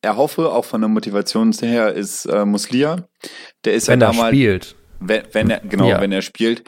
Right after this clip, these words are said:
Speaker 1: Äh, der ist ja damals nach dem Pokalspiel, wo Hannover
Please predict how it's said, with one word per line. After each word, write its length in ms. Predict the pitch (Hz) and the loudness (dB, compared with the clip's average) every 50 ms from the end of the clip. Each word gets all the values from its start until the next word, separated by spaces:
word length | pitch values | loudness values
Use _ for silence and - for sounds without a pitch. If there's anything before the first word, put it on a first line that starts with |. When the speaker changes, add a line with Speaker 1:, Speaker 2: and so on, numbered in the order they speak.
| - - - - _ _ _ - | -20 -20 -20 -20 _ _ _ -8
Speaker 1:
Äh, 220 | - 98 101 101 101 | -4 -2 0 0 2
der 120 | 98 - | 0 0
ist 120 | 104 - - | 0 0 -2
ja 80 | 104 | -2
damals 640 | 92 107 104 110 110 113 113 104 - - - - - - - _ _ _ _ _ _ _ _ _ _ _ _ _ _ - | 0 0 0 0 0 0 -2 -2 -6 -10 -12 -14 -14 -18 -20 _ _ _ _ _ _ _ _ _ _ _ _ _ _ -6
nach 380 | 107 104 104 113 139 147 - | -2 0 0 0 0 0 -2
dem 320 | - _ - 131 127 127 127 | -4 _ -2 0 0 0 -2
Pokalspiel, 720 | - 113 - - 95 120 135 135 - - - 117 113 107 | -4 -4 -2 0 0 0 0 0 -4 -6 -4 -4 -2 -2
wo 140 | 104 107 101 | 0 -2 0
Hannover 640 | 107 107 113 117 113 - - 120 113 110 110 110 | 0 0 0 0 0 0 0 0 0 0 0 -4